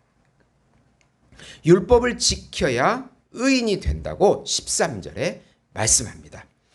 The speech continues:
유대인이 착각했습니다. 그래서 예수님을 거부합니다. 자신이 죄인이 아니고 의인이라고 주장합니다. 그런데 예수님께서는 "내가 의인을 부르러 온 것이 아니요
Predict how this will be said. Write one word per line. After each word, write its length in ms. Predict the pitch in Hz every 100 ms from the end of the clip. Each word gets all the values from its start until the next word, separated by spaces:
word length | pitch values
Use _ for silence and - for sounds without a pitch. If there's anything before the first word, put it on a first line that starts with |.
| - - -
유대인이 520 | 143 165 165 151 151
착각했습니다. 1080 | - - - 254 254 247 - - - 76 - _ _
그래서 340 | - 135 131 131
예수님을 640 | 131 135 127 127 123 123
거부합니다. 840 | - 123 120 123 127 120 120 120 - _ _ _ _ _ _ _ _ _ - - - -
자신이 500 | - 117 - 131 127
죄인이 380 | 127 131 131 131
아니고 600 | 123 127 123 127 123 120 -
의인이라고 960 | 190 269 233 208 170 - 170 170 - _
주장합니다. 760 | - - 233 208 - - - - _ _ _ -
그런데 440 | - 311 302 285
예수님께서는 840 | 240 240 196 143 - - 90 90 - _ - -
"내가 340 | 107 127 127
의인을 540 | 123 120 127 127 127 -
부르러 340 | 139 127 131
온 180 | 127 123
것이 320 | 123 117 127
아니요 480 | 117 120 117 117